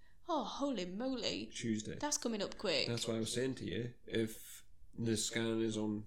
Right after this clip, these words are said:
Speaker 2: Saturday,
Speaker 1: Yeah.
Speaker 2: if it is on Saturday, and you're saying there's a possibility you can have a third, it can only be Sunday or Monday.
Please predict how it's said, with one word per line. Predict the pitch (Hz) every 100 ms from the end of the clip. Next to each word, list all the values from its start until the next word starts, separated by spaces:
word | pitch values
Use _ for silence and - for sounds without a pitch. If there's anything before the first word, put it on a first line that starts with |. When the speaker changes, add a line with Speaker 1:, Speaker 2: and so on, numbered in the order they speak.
| -
Speaker 2:
Saturday, | - 120 69 85 117 131 - - -
Speaker 1:
Yeah. | 233 233 240 -
Speaker 2:
if | 117
it | 117
is | 113
on | 101
Saturday, | 87 73 87 123 - -
and | 110
you're | 107
saying | 104 101
there's | 98 -
a | 87
possibility | 113 107 104 87
you |
can | 98
have | 85
a |
third, | - 120 82 - - - - - - - -
it | 113
can | 113
only | 120 107
be | 135 113 110 - - - -
Sunday | - 113 107
or | 92
Monday. | 113 92